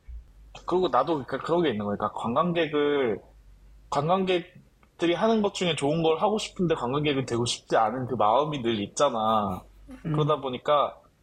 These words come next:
Speaker 1: 누가 오면 같이 관광객스러운 걸 하나 해. 그러면서 막
Speaker 2: 음.
Speaker 1: 키득키득 우리는 관광객을 노는, 놀이인 척해.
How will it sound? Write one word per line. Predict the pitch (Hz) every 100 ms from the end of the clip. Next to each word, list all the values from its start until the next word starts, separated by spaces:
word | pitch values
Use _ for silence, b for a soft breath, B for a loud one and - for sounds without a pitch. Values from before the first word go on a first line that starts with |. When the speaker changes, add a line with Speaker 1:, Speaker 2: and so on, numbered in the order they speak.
| -
Speaker 1:
누가 | 139 156
오면 | 120 123 160 151 113
같이 | 135 - 143
관광객스러운 | 127 151 156 139 160 139 127
걸 | 120
하나 | 156 147
해. | 139 127 92 _ _ _
그러면서 | - 135 123 117
막 | 101
Speaker 2:
음. | 170 160 147
Speaker 1:
키득키득 | 139 - 196 - 175 165
우리는 | 127 123 139 160
관광객을 | 147 110 120 127 120 120 120
노는, | 120 131 127 117 - 120
놀이인 | 135 160 156 135
척해. | 131 - 104